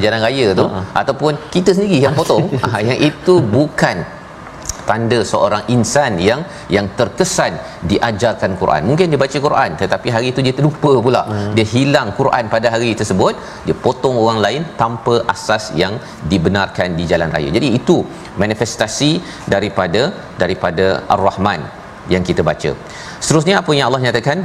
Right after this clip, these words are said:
Speaker 1: "Wal arda wada'aha lil anam." Allah jadikan bumi ini dihamparkan untuk apa? Untuk keseimbangan, untuk ketenangan.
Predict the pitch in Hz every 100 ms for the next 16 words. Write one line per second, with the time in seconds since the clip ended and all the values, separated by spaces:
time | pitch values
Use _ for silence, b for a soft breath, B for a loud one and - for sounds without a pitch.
0 | 117 95 113 - - 185 147 120 113 104
1 | 101 87 127 139 107 92 123 117 117 120
2 | 147 139 78 - - 101 107 104 110 127
3 | 127 104 123 127 123 127 113 110 110 110
4 | 156 104 - 85 135 - - - 151 151
5 | 110 - 104 - - 131 127 143 - -
6 | 123 117 107 113 117 117 117 117 107 107
7 | 113 - 110 110 107 110 110 110